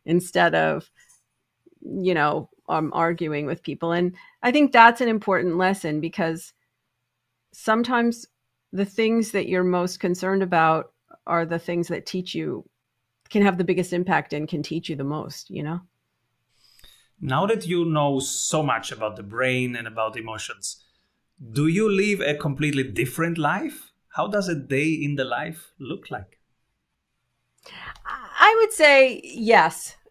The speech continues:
Speaker 1: Um, so I'm very data-driven as a person, um,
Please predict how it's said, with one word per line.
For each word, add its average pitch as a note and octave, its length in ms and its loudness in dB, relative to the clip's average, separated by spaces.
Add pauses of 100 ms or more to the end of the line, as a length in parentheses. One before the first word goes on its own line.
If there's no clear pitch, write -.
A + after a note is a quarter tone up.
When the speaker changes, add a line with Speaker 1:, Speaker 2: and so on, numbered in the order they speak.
(140)
Speaker 1:
Um, G3+ 300 2
so B3+ 600 4
I'm D#4+ 280 8
very B3+ 500 4
data-driven F3+ 800 -2
as F3 160 -2
a E3 40 -6
person, G#3 760 -4 (280)
um, E3 480 -4